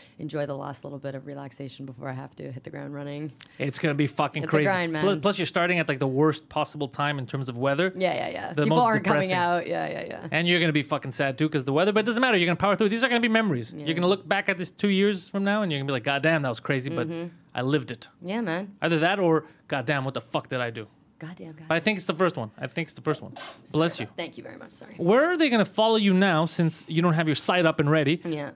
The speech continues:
Speaker 2: Where are they gonna follow you on Twitter? I think on Twitter it's O G Ben Arosh. I'm
Speaker 1: Yeah,
Speaker 2: gonna, I'm
Speaker 1: it
Speaker 2: gonna
Speaker 1: is.
Speaker 2: link it in the description.
Speaker 1: Oh, thank you. Yeah,
Speaker 2: Yeah.
Speaker 1: I haven't, I'm not,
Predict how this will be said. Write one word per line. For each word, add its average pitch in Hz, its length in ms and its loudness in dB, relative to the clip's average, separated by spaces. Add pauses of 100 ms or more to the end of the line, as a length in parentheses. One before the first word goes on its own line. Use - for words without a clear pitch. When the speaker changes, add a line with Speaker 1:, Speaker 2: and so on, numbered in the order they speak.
Speaker 2:
Where 170 160 6
are - 20 4
they 202 80 6
gonna 190 100 2
follow 180 200 2
you 170 120 4
on 160 100 4
Twitter? 160 280 2
I 143 100 2
think 185 220 0
on 175 100 4
Twitter 175 220 2
it's - 160 -6
O 165 160 4
G 151 220 2
Ben 151 180 2
Arosh. 170 360 0
I'm 151 100 0
Speaker 1:
Yeah, 190 80 4
Speaker 2:
gonna, 185 120 4
I'm 190 60 2
Speaker 1:
it - 60 2
Speaker 2:
gonna 196 100 4
Speaker 1:
is. 190 60 6
Speaker 2:
link 233 180 2
it 147 80 0
in 143 80 -2
the 131 80 -6
description. - 400 -6
Speaker 1:
Oh, 180 180 0
thank - 300 -12
you. - 80 -10
Yeah, - 80 -8
Speaker 2:
Yeah. 139 280 -4
Speaker 1:
I 170 40 -4
haven't, 196 220 -6
I'm 196 80 -8
not, 214 200 -8